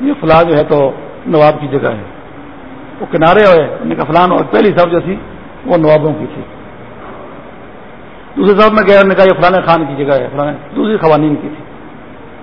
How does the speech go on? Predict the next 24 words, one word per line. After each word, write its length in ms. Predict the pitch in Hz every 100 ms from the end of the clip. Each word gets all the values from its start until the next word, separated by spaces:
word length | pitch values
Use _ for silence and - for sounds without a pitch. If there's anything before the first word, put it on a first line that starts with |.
| - - - - - - - - - - - -
تیسری 280 | 320 233 220
چودھریوں 400 | 220 208 175 147
کی 100 | 147
تھی، 80 | - - - -
پانچ 240 | 208 214
زمینداروں 440 | 196 175 180 185 151
کی 80 | 139
تھی۔ 200 | - -
کرتے، 320 | - 208 226
کرتے، 340 | 196 190 185 202
کرتے، 300 | 180 165 190
کرتے 300 | 156 135 151 180 - - - - - - - - - -
ان 180 | 208 214
کو 80 | 180
جوتا 260 | 170 196
نہ 140 | 208 151
پہنچا 240 | - 123
دیا۔ 160 | - - - - - - - - - - - - - - - - - - - - - - - - - - - -
تو 80 | 190
اس 80 | 185
قصبے 260 | 196 196
کا 200 | 214 185
یہ 60 | 170
حال 140 | 143